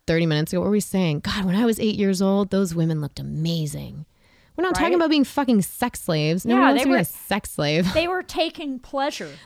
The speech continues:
Speaker 1: They
Speaker 2: as
Speaker 1: were getting
Speaker 2: they found
Speaker 1: paid.
Speaker 2: it, you know? <laughs> Like,
Speaker 1: And they were getting
Speaker 2: they looked
Speaker 1: paid.
Speaker 2: happy.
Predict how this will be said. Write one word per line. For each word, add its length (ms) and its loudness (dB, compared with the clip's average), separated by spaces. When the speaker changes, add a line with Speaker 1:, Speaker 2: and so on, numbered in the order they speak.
Speaker 1:
They 60 2
Speaker 2:
as 100 2
Speaker 1:
were 60 2
getting 240 4
Speaker 2:
they 60 2
found 460 2
Speaker 1:
paid. 220 4
Speaker 2:
it, 60 -4
you 140 -2
know? 300 0
<laughs> 80 -14
Like, 120 0
Speaker 1:
And 100 -4
they 180 2
were 140 4
getting 20 2
Speaker 2:
they 120 6
looked 180 6
Speaker 1:
paid. 80 2
Speaker 2:
happy. 600 4